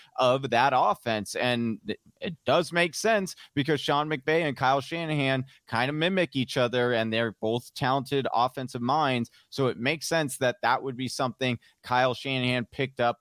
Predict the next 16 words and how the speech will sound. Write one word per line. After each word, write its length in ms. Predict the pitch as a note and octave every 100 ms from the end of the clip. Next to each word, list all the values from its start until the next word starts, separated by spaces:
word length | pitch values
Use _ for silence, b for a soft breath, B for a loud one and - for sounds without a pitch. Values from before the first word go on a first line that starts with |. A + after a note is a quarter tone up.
| -
off 280 | A2+ B2+ -
of, 260 | A#2 G#2 b b
uh, 360 | - A#2 G#2+ G2+
Sean 360 | - C#3 B2 A#2+
McVay. 560 | G#2+ G#2+ D#3 B2+ G#2 b b
And 240 | A#2 A#2 A#2
they 160 | C#3
are 60 | C#3+
certainly, 500 | C3+ F3 D3+ D#3+ C#3+
after 400 | A2+ B2+ C3 D3+
seeing 300 | - E3 C#3
five 540 | - C#3+ C#3 E3 F3
rushing 460 | C#3 C3+ D3 - C3+
attempts 460 | A2+ C3+ B2 - G#2+
last 420 | G#2 B2 D#3 A2+
week, 260 | A2+ A2